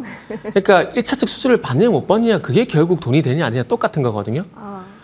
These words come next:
Speaker 2: 근데 일 차 측 수주를 받았다는 거 우리가 설계를 가져온다는 거고 그럼 주도권 누가 있습니까?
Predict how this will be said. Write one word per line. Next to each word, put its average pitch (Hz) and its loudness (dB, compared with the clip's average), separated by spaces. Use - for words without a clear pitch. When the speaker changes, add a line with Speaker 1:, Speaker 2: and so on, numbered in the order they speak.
Speaker 2:
근데 180 4
일 202 4
차 240 0
측 226 -2
수주를 180 0
받았다는 151 0
거 127 0
우리가 123 0
설계를 165 -2
가져온다는 127 -2
거고 107 -6
그럼 127 -4
주도권 151 0
누가 123 0
있습니까? 107 -8